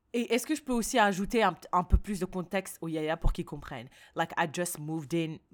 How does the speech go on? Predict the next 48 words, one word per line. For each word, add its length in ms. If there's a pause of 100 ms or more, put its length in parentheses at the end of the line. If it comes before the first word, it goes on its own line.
pas 180 (100)
just, 300
mais 160
j'ai 200
déménagé 680
enfin 320
dans 200
un 80
appartement 520
où 80
je 100
me 120
sens 320
bien, 260 (340)
où 80
je 80
me 120
sens 240
safe, 420 (160)
je 140
me 80
sens 260
confortable. 840 (400)
Euh, 800 (380)
et 160
I, 360
I 240
have, 300
like, 300 (160)
now 560
I 200
have, 200 (160)
j'ai 260
pas 180
d'amis, 280
comme 160
je 80
l'ai 100
dit, 140
j'ai 140
des 120
potes 320
avec 180
qui 240
je 120
rigole 340
et 80
tout. 300